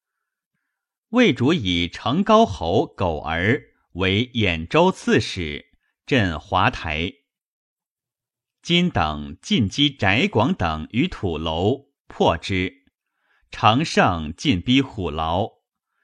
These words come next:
毛德祖与战，屡破之。魏主别遣黑毛将军于立低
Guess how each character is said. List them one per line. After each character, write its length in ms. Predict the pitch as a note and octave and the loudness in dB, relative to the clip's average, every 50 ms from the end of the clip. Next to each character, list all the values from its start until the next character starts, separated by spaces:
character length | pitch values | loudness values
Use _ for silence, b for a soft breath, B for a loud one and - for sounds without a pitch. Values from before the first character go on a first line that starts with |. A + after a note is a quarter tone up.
| _ _ _ _ - | _ _ _ _ -6
毛 340 | - C3+ C#3 D3+ G3+ B3+ | 2 4 6 6 6 4
德 220 | B3+ - C3 F3+ G#3+ | 4 2 2 2 2
祖 260 | - - G#2 B2 E3 | 0 0 0 0 2
与 260 | D3+ G#2+ F2+ D#2 C2+ | 0 0 -2 -4 -6
战， 440 | - - - F#3+ D3 F#2 D2+ - - _ _ _ _ _ _ | -6 0 2 2 2 2 -2 -6 -10 _ _ _ _ _ _
屡 280 | - F2+ G2 F#2 E2+ E2 | -6 -4 -2 -2 -2 -4
破 300 | - - - F#3 D3 F2+ | -4 -4 -2 0 0 0
之。 440 | D#2+ - - G2 F2 F2 - _ _ _ _ _ _ _ _ _ _ _ _ _ _ _ _ _ _ _ _ - | -2 -4 -6 -4 -4 -6 -6 _ _ _ _ _ _ _ _ _ _ _ _ _ _ _ _ _ _ _ _ 0
魏 220 | C3+ D3 C#3 A#2 | 2 4 4 4
主 400 | F#2+ - G#2 F#2+ F#2 F2+ F2+ F#2 | 4 2 -2 0 0 0 0 -2
别 260 | F#2 - A#2 C3 G3 | 0 0 2 2 2
遣 460 | G#3 - - - F#2+ E2+ D#2+ D#2 D2+ | 2 0 -4 -4 -2 -2 -2 -2 -4
黑 300 | - - - G3 G#3+ G#3 | -6 -2 0 2 2 2
毛 260 | F#3+ C3 F2+ F2+ A2+ C3 | 2 2 2 2 2 2
将 260 | - C#3 C3+ C3+ C#3 | 2 2 2 2 2
军 460 | C3 - B2+ A#2+ A#2+ A#2+ C3 B2+ - | 0 2 2 4 4 4 2 0 -4
于 160 | - F2+ G2 A#2+ | -6 -2 -2 0
立 220 | D#3+ F#3 B2+ F2 | 0 0 -2 -2
低 540 | - - C3 C3+ C#3 C#3 C#3 - - _ | 0 2 2 4 4 2 0 -2 -10 _